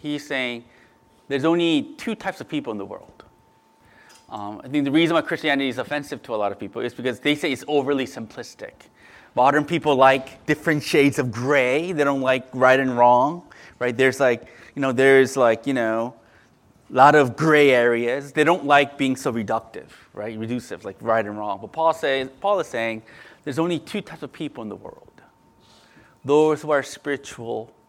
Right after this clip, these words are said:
and those who are natural. That's it. There's only two types of people, those who are spiritual and those who are natural. And we studied what the spiritual person basically is, according to, uh,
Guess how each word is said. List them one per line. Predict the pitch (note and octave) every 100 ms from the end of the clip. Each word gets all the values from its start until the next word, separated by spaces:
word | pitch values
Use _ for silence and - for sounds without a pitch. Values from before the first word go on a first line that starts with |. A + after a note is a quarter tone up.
| _ _ _ _
and | A#2 A#2+
those | A#2+ A#2 -
who | A2
are | G#2+
natural. | G2 F#2+ - - G#1+ - _ _ _ _ _ _ _ -
That's | F#2+ -
it. | G2+ _ _ _ _ _ _ _ _
There's | - G#2+
only | C3+ A#2+
two | G3
types | E3+
of |
people, | E3+ D#3
those | C3 D3 D#3 D3+
who | D3
are | B2
spiritual | - G3+ G#3 - G#3 G#3 - - _ A#2
and | A#2+
those | C3 C3+ C3
who | A#2
are | A#2
natural. | G2+ F2+ - - - _ _ _ _ _ _ _ _ _ _ - _
And | C#3
we | D#3
studied | - F#3+ G3 E3+
what | D3+ D3+ -
the | D3
spiritual | - - _ - A#3+ - A#3
person | F#3 D3+ C#3
basically | C#3 C3 B2+ A#2+ G2+
is, | D#2 -
according | A2 - C3 B2 A2+
to, | - A2
uh, | G#2 G#2